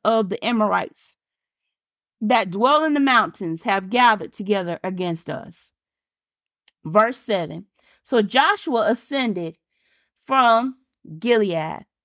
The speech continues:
he and all the people of war with him, and all the mighty men of valor. Verse eight. And the Lord said unto Joshua,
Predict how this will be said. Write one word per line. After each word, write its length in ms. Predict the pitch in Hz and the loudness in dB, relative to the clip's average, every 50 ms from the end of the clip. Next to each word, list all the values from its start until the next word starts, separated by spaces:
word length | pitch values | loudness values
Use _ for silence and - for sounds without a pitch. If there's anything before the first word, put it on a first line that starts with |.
| _ _ _ _ | _ _ _ _
he 420 | _ - 247 262 277 302 330 311 - | _ -6 -4 -2 0 -2 -2 -2 -2
and 160 | - 254 233 | -2 2 4
all 220 | 226 226 226 233 | 6 6 4 4
the 100 | 233 247 | 0 -4
people 540 | 240 - - 277 269 214 208 190 185 185 - - | -4 0 0 0 0 0 -2 -6 -6 -6 -2 0
of 220 | 196 220 202 190 | 0 2 2 2
war 460 | 202 220 214 202 180 156 - - - _ _ _ _ _ _ _ _ _ _ _ - | 2 2 2 2 2 0 -2 -6 -12 _ _ _ _ _ _ _ _ _ _ _ -4
with 260 | 208 262 254 240 - | 0 0 0 0 0
him, 260 | 233 175 156 156 - - _ _ _ _ _ _ _ _ - | -8 -10 -10 -12 -16 -20 _ _ _ _ _ _ _ _ -6
and 120 | 240 240 | 0 4
all 180 | 233 240 233 240 | 4 6 4 4
the 120 | 214 208 | 2 -2
mighty 400 | 190 202 226 262 269 254 233 214 | -2 2 2 4 4 2 0 -2
men 240 | 196 196 190 196 196 | -4 -2 -2 -2 -4
of 100 | 202 196 | -4 -4
valor. 600 | 196 202 196 190 180 170 160 160 - - 208 208 _ _ _ _ _ _ _ _ _ _ _ _ _ _ _ - | -4 -2 -2 0 0 -2 -4 -6 -12 -18 -20 -20 _ _ _ _ _ _ _ _ _ _ _ _ _ _ _ -6
Verse 360 | 175 208 226 247 302 - - | 0 2 2 2 2 -2 -6
eight. 200 | - - 220 202 - | -2 -2 -2 -2 -2
And 120 | - 233 214 | -2 -2 -2
the 80 | 202 | 0
Lord 360 | 202 226 269 339 359 330 330 | 0 0 2 2 2 2 2
said 240 | - - 339 277 247 | 0 0 -2 -2 -2
unto 180 | 240 240 226 196 | -2 -6 -8 -10
Joshua, 640 | 180 185 226 262 302 330 381 - - 415 427 440 | -4 0 2 2 4 2 0 -2 -2 -2 -2 -4